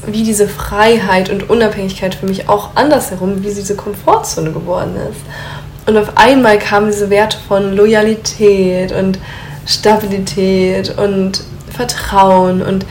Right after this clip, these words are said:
all diese Gefühle, die einen doch sehr auch in diesem Zustand von Sein und von Komfort praktisch verankern. Und früher konnte ich damit auch nicht so viel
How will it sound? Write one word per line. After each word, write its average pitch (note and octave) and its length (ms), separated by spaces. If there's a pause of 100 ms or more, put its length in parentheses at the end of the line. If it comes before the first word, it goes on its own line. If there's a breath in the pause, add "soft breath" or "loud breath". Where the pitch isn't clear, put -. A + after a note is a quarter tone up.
(440 loud breath)
all A#3 200
diese A3+ 260
Gefühle, C4 720
die G#3+ 200
einen G3 180
doch A#3+ 120
sehr A3 440
auch G3+ 260 (140)
in A#3 280
diesem G3 640 (460)
Zustand F#3+ 760
von F#3+ 240
Sein G3+ 640 (340)
und G3 160
von F#3+ 300
Komfort G3+ 640
praktisch G3 460
verankern. F3+ 720 (1040 loud breath)
Und G3+ 420 (200)
früher C4+ 420
konnte A3+ 220
ich - 60
damit F#3+ 320
auch F#3 200
nicht G3 160
so - 80
viel - 380